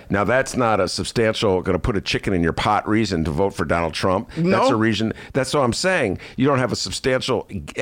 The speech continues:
Speaker 1: you're not gonna gain anything other, other than the
Speaker 2: But you,
Speaker 1: emotional charge.
Speaker 2: but you don't lose anything either.
Speaker 1: Well, it's a neg-, it's a balance out.
Speaker 2: Yeah, you don't
Speaker 1: Yeah.
Speaker 2: lose anything either,
Speaker 1: Except
Speaker 2: so.
Speaker 1: that then you have Donald Trump as your president of the United States, uh,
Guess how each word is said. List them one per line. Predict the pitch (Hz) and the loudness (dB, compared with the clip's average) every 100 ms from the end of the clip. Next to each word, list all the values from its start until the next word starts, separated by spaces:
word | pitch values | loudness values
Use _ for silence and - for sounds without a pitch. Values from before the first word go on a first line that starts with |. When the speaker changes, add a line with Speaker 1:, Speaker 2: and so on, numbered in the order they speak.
| 139 | -2
Speaker 1:
you're | 165 | 0
not | 180 | 0
gonna | 175 113 | 0 -4
gain | 69 135 202 202 | 0 0 2 2
anything | 131 120 - 107 | 2 0 0 0
other, | 113 139 - 107 | 2 0 -2 0
other | 123 135 | 2 2
than | 123 117 | 0 0
the | 110 101 | 2 4
Speaker 2:
But | 190 | 4
you, | |
Speaker 1:
emotional | 135 - 160 147 | 2 2 -2 -2
charge. | - 117 117 | 0 2 4
Speaker 2:
but | 190 185 | 2 2
you | |
don't | 208 208 | 2 4
lose | 294 214 | 2 2
anything | 180 175 | 0 0
either. | 240 233 98 101 - - - _ _ - | 0 0 -2 -6 -14 -16 -16 _ _ -4
Speaker 1:
Well, | 85 | -4
it's | - | 0
a | |
neg-, | 80 76 - | 0 0 -2
it's | 95 107 | -2 -2
a | |
balance | - 78 67 58 - | -2 -2 -2 -4 -4
out. | 50 - - | -4 -6 -4
Speaker 2:
Yeah, | 370 381 113 - | 0 0 -2 0
you | |
don't | 165 214 | 2 2
Speaker 1:
Yeah. | 226 | 2
Speaker 2:
lose | 285 | 2
anything | 196 190 214 | 0 0 0
either, | 233 330 | 0 -2
Speaker 1:
Except | 113 135 156 | -2 2 2
Speaker 2:
so. | 113 | 2
Speaker 1:
that | 101 | 0
then | 82 92 98 | 0 0 2
you | 101 | 2
have | 104 87 | 2 2
Donald | 85 90 87 | 2 0 0
Trump | - 127 110 | 0 0 0
as | 90 | -2
your | 82 | -2
president | - 82 85 80 | 0 0 0 -2
of | |
the | 80 | -2
United | 76 76 | -2 -4
States, | - 73 78 - - - - - - | -2 -2 -2 -4 -10 -14 -20 -14 -2
uh, | 73 71 67 | 0 2 0